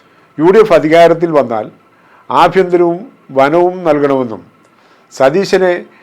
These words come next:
അടുപ്പിക്കരുതെന്നുമുള്ള വിളിച്ചുപറച്ചിൽ. ഇന്നലെ വരെ കേരള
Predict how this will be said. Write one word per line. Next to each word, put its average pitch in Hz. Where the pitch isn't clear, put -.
അടുപ്പിക്കരുതെന്നുമുള്ള 151
വിളിച്ചുപറച്ചിൽ. 113
ഇന്നലെ 165
വരെ 151
കേരള 147